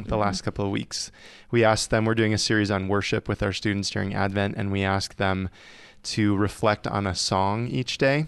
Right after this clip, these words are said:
Speaker 1: So our student leaders wrote a little reflection on different music and how they use it in their worship. And then we compiled it into a devotional and we printed them. We're gonna post them on Instagram so that
Speaker 2: Yeah.
Speaker 1: people can check in with our social media.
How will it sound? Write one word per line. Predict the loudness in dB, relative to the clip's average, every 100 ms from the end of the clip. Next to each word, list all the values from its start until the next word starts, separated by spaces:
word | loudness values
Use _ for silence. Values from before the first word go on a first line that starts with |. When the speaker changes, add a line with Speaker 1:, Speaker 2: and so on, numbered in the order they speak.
| -6
Speaker 1:
So | -2 0
our | 0
student | 0 -2 0
leaders | -2 0 2 0 -2 -4
wrote | 0 2 2
a |
little | 2 2 2 2 0
reflection | -4 -2 -4 -2 -6 -4
on | -4 -4
different | -6 -6 -4
music | -4 0 -2 -2
and | -4
how | -2
they | -2
use | -2 -2
it | -4
in | -4
their | -4 -4
worship. | -4 -4 -4 -6 -8 -20 -20 -20 -20 _
And | -6 -4
then | -2
we | -2
compiled | -4 -8 -2 0 0
it | -2
into | -4 -6 -4 -2 0 -2 -4 -8
a |
devotional | -6 0 0 0 -2 -2 0
and | -2 -2
we | -4 -6
printed | -4 0 0 0
them. | 0 0 -4 -8 -20 -20 -20 -20 -20 -8
We're | -4
gonna | -4
post | -2 0 2 2
them | 0 -2
on | -2 0 0
Instagram | -2 -4 -4 -4 -2 -2 -2 -4
so | -6
that | -4
Speaker 2:
Yeah. | -4
Speaker 1:
people | -4 -6
can | -4 -6 -6 -6
check | -4 -4
in | -4
with | -4 -4
our |
social | -2 -4 -4 -6
media. | -4 -2 -4